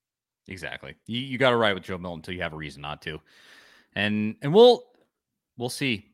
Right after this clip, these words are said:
I, I think they, they trust in him pretty, pretty deeply, and it, and it won't be a mile long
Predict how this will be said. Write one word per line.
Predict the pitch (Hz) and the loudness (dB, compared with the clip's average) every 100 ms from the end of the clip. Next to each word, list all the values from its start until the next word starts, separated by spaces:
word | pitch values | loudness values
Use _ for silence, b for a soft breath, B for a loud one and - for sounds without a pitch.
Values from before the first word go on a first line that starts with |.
| _ - | _ -6
I, | 90 - | -6 2
I | 135 165 | 6 6
think | - 151 - | 6 6 6
they, | 127 113 104 | 4 4 4
they | 107 107 | -2 -2
trust | - 113 - | 0 0 0
in | 98 | -4
him | 98 87 | -4 -6
pretty, | - 113 95 90 82 78 _ | -6 -6 -4 -4 -6 -8 _
pretty | - 101 | -4 -4
deeply, | 87 90 87 - 80 78 | -4 -4 -6 -6 -6 -2
and | 82 | -2
it, | 85 _ | -4 _
and | 147 | -2
it | 190 185 | -2 2
won't | 190 196 123 | 2 2 2
be | 147 | 4
a | 123 | 4
mile | 117 147 160 156 147 127 | 2 4 6 6 2 -2
long | 101 101 95 87 82 | -4 -4 -4 -4 -8